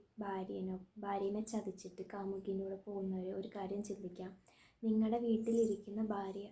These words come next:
ഇപ്പം നല്ലതായിട്ട് കുടുംബജീവിതം നയിക്കുന്ന ഒരു ഭാര്യ, മക്കൾ,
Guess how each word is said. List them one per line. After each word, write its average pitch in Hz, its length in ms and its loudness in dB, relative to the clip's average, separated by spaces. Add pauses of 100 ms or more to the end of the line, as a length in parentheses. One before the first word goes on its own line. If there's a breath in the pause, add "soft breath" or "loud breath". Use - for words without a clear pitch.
(100)
ഇപ്പം 240 260 -12
നല്ലതായിട്ട് 214 760 0
കുടുംബജീവിതം 208 720 0
നയിക്കുന്ന 202 420 0
ഒരു 202 160 -6
ഭാര്യ, 185 460 -10
മക്കൾ, 214 420 -6